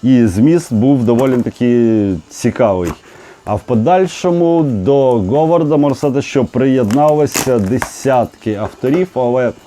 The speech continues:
на той час я якось там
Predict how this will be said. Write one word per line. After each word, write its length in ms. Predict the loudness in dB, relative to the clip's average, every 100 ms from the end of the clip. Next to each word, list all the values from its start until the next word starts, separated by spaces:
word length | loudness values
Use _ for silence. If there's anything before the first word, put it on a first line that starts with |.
| -20 -20 -18 -18 -18 -10
на 100 | -6
той 180 | 0 0
час 400 | 0 0 -2 -2
я 200 | -2 0
якось 600 | 0 0 -2 -4 -6 -16 -8
там 380 | -4 -2 -4